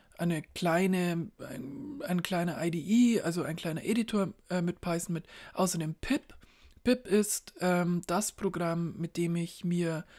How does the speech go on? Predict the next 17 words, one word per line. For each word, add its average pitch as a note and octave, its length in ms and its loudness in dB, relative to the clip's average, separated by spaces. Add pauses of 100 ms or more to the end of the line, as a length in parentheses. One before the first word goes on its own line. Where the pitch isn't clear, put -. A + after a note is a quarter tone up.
(280)
Python-Pakete F3 1000 -2
herunterladen, E3 880 0 (220)
herunterladen F3+ 600 0
und E3 100 -4
installieren F#3+ 540 2
kann. F3+ 340 -2 (380)
Das F3 160 -2
heißt, E3 300 0
damit E3 260 -2
kann E3 160 -6
ich - 160 -8
Python E3+ 320 -6
erweitern E3 440 -2
und D#3+ 100 0
natürlich F3 380 -2
die - 140 -12
Dokumentation F3 920 -4